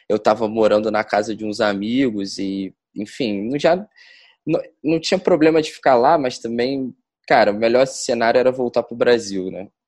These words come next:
E aí eu voltei pro Brasil e, e aí a ficha caiu ali, né? Tipo, caramba, né? Não tinha mercado,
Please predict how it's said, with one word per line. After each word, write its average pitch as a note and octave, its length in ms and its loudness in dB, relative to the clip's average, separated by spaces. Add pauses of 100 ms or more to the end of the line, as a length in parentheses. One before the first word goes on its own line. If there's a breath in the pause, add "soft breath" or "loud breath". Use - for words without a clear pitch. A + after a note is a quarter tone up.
E G2 100 -4
aí G#2 120 2
eu A2+ 120 4
voltei C3 380 -2
pro C3 160 -6
Brasil C3+ 680 0
e, C#3+ 300 -6
e A#2+ 100 0
aí A#2 140 4
a C3+ 80 2
ficha - 360 -6
caiu B2+ 540 0
ali, G2+ 240 -2
né? F#2+ 160 -6
Tipo, - 320 -18
caramba, G#2 580 -2 (400)
né? F#2+ 380 -2 (300)
Não G2 120 -12
tinha G2 220 -6
mercado, G2+ 960 -2